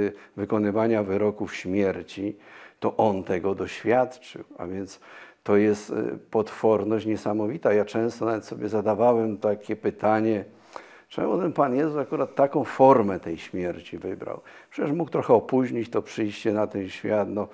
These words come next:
mógł, nie wiem, e, doświadczyć w inny sposób. Dzisiaj takie bardziej cywilizowane te metody wykonywania kary śmierci w niektórych krajach są,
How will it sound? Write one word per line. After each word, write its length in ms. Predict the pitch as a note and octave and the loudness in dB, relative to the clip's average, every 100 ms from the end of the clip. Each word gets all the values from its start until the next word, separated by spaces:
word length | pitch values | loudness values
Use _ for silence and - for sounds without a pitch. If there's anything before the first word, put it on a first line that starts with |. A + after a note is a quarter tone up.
| - - | -14 -6
mógł, 200 | G2 G#2+ | -4 -2
nie 180 | G2+ A2 | 2 2
wiem, 300 | F#2 F2 F2+ - - - - - | 0 -4 -6 -10 -20 -20 -16 -8
e, 220 | A2+ A2 | -6 -4
doświadczyć 720 | G#2 G2 A2 G#2+ - G2+ F2+ | -4 -2 2 0 0 -8 -2
w 40 | |
inny 340 | A#2 A#2 A2 G#2 | 0 2 2 0
sposób. 600 | - A2 G#2+ - F2+ E2+ | 0 2 2 0 -4 -4
Dzisiaj 240 | G#2 G#2 | -6 -4
takie 260 | G2+ - G#2 | -2 -2 0
bardziej 340 | G2+ F#2 F#2+ | 2 2 -2
cywilizowane 800 | - F#2+ G2 F#2+ G2 F#2+ G2+ G2 | -8 -8 -6 -4 -2 -2 -2 -4
te 140 | F#2 G2+ | -6 -6
metody 540 | F#2 F#2+ F#2 F#2+ F#2+ - - - - F2+ | -6 -4 -4 -4 -10 -12 -20 -20 -16 -8
wykonywania 580 | F#2+ F#2+ F#2 G2+ G2 | -4 -2 2 2 0
kary 320 | F#2 G#2 F#2+ F2 | 0 0 0 -2
śmierci 460 | F#2+ G2 F#2 - | -4 -4 -4 -6
w 40 | F#2 | -8
niektórych 480 | F#2 - F2+ F2 | -8 -8 -8 -8
krajach 500 | - G2 F#2+ F#2 F2 | -4 -2 0 -2 -4
są, 340 | - G2 G2 | -6 -4 -4